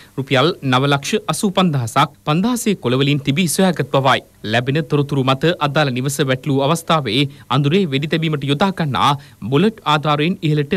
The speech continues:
වෙඩි ප්‍රහාරයක් එල්ල වූ බවත් ඒ සමග පිපිරීමක් සිදු වූ බවත් ඔහු සඳහන් කළා. නිවස පරීක්ෂා කිරීමේදී ත්‍රස්තවාදීන් හා එම පවුල්වල දාසය දෙනෙකු මියගොස් තිබූ බවත්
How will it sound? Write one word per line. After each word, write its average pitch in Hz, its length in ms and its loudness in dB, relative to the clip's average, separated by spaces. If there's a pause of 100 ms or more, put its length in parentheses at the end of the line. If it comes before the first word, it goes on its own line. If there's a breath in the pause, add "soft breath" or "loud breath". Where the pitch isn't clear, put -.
වෙඩි 156 240 0
ප්‍රහාරයක් 151 460 0
එල්ල 202 120 0
වූ 180 140 2
බවත් 123 540 -2
ඒ - 180 0
සමග 143 400 2
පිපිරීමක් 147 580 -2
සිදු 196 220 -2
වූ 143 120 0
බවත් 147 360 2
ඔහු 160 160 -2
සඳහන් 151 340 0
කළා. 131 260 2 (340 soft breath)
නිවස 120 300 0 (120)
පරීක්ෂා 135 440 2
කිරීමේදී 131 600 2
ත්‍රස්තවාදීන් 139 680 0
හා 123 240 2
එම 147 180 -4
පවුල්වල 139 420 0
දාසය 147 380 0
දෙනෙකු 139 380 -2
මියගොස් 143 360 0
තිබූ 160 260 -4
බවත් 131 320 0